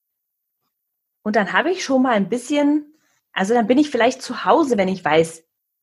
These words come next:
da kommt D H L oder keine Ahnung, da kommt eben der Päckchenmann. Dann bin ich vielleicht daheim oder sag jemand Bescheid. Und dann, dann höre ich, wenn's klingelt, dann mache ich auf, <laughs> unterschreibe und freue mich.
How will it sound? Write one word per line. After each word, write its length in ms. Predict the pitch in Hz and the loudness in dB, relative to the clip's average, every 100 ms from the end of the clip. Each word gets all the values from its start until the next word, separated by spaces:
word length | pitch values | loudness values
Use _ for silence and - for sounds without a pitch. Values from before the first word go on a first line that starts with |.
| _ _ _ | _ _ _
da 120 | 180 175 | -2 -2
kommt 580 | - 185 175 - - | -2 -4 -4 -12 -4
D 120 | 180 170 | -2 0
H 120 | 170 | 0
L 220 | 175 175 | 0 0
oder 380 | 151 143 143 143 | 0 0 0 -2
keine 260 | - 151 | -6 -2
Ahnung, 220 | 127 151 151 | 0 0 -2
da 120 | 156 | -4
kommt 320 | - 190 - | -2 -2 -2
eben 220 | 170 147 | -6 -2
der 140 | 151 151 | 0 0
Päckchenmann. 840 | - 175 - 147 131 113 123 - _ _ _ _ _ | -4 -6 -4 -4 -4 -8 -10 -14 _ _ _ _ _
Dann 120 | - 196 | -4 0
bin 100 | 277 | 0
ich 100 | 285 | 2
vielleicht 260 | 233 240 | 0 0
daheim 340 | 233 185 233 226 | -2 0 0 0
oder 140 | 202 | -2
sag 140 | 196 | -2
jemand 280 | 202 196 196 | -2 -2 -2
Bescheid. 560 | 196 - 160 175 143 - | -4 -4 0 0 0 -4
Und 180 | 170 170 | -6 -2
dann, 420 | 190 202 - _ | 0 -2 -6 _
dann 220 | 196 202 202 | -6 -2 0
höre 100 | 247 | 0
ich, 100 | 240 | 0
wenn's 200 | 214 - | -6 -2
klingelt, 260 | 254 294 | 0 2
dann 100 | 247 | 0
mache 160 | 208 196 | 0 -4
ich 180 | - - | -6 0
auf, 320 | 208 330 - _ _ | 0 0 -4 _ _
<laughs> 220 | _ _ - | _ _ 0
unterschreibe 720 | 277 240 254 - 196 247 262 | 2 4 2 0 2 4 2
und 100 | 262 | 0
freue 340 | - 196 233 | 0 2 2
mich. 360 | 185 143 143 | 2 -2 -6